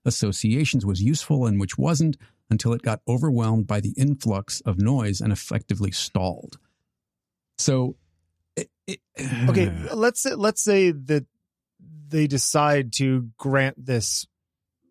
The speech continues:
Speaker 2: copyright because they decide that this machine is sentient.
Speaker 1: Yeah.
Speaker 2: Why?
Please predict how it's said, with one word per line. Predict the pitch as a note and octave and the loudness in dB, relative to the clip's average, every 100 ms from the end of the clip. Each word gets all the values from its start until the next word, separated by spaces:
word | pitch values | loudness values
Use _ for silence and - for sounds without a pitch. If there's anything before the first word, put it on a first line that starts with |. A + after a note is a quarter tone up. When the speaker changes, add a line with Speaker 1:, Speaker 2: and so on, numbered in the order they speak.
| _ - | _ -8
Speaker 2:
copyright | B2 B2 B2+ A2+ G#2+ | -4 -2 0 0 -2
because | A2+ - A#2 G#2+ | -4 -4 -2 0
they | A#2 | -2
decide | A2 G#2 - A#2 A#2 G#2+ | -2 -4 -2 0 0 -2
that | A#2 - | -8 -10
this | A#2+ A#2 G2+ | -8 -6 -4
machine | B2+ G#2 C#3 A2 | -4 -2 -2 -2
is | F#2+ | -2
sentient. | A#2 G#2+ G#2 F2+ - _ _ _ _ _ - | -4 -2 -4 -6 -12 _ _ _ _ _ -4
Speaker 1:
Yeah. | G#2+ E2+ - _ _ _ _ _ _ A2+ | -4 -4 -12 _ _ _ _ _ _ -12
Speaker 2:
Why? | A2+ C3 A#2 | -4 -4 -4